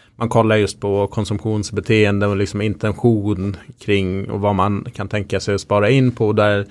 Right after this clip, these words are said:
precis som du säger så ligger träning, eh, ligger liksom på den,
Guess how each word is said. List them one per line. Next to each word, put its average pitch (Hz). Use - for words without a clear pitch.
precis 104
som 101
du 101
säger 98
så 98
ligger 98
träning, 104
eh, 95
ligger 98
liksom 101
på -
den, 95